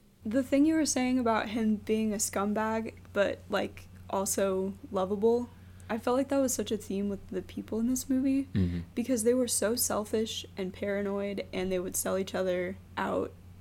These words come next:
Speaker 1: like, at the drop of a hat. But then the energy was so high and funny, and they would sort of bond together, and they'd be like, "Yeah, I'm gonna sit in this tree all night with you because we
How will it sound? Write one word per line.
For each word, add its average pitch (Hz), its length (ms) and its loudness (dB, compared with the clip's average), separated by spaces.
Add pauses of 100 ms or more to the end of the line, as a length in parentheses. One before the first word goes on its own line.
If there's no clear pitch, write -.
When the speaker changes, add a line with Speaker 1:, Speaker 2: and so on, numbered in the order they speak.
Speaker 1:
like, 185 280 -2
at 190 100 -2
the - 60 0
drop 196 240 -2
of 190 120 -4
a 190 60 -4
hat. 202 300 -4 (520)
But - 180 0
then 104 380 0
the - 380 0
energy 220 420 2
was 190 180 0
so 190 240 0
high 190 480 -2 (720)
and 190 480 0
funny, 196 460 0
and 190 240 -2
they 190 60 2
would 185 180 0
sort 202 180 0
of 180 140 -4
bond 185 260 4
together, 185 320 0
and 185 120 2
they'd 180 100 -2
be 180 100 2
like, 175 200 0
"Yeah, 202 140 6
I'm 214 120 6
gonna 214 160 2
sit 226 160 2
in - 80 -4
this 202 140 -2
tree - 160 -2
all 196 120 2
night 190 220 -2
with 196 160 -6
you 180 300 -2
because 180 560 -2
we 185 440 -2